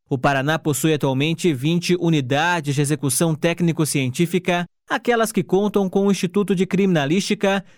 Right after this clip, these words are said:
e Instituto Médico Legal, sendo duas em Curitiba.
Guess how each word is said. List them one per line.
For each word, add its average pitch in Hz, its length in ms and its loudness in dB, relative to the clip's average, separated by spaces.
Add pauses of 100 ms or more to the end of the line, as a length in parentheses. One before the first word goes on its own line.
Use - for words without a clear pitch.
(100)
e 147 100 0
Instituto 165 480 0
Médico 165 440 0
Legal, 147 520 0 (280)
sendo 127 320 0
duas 170 500 2
em 175 100 2
Curitiba. 135 880 0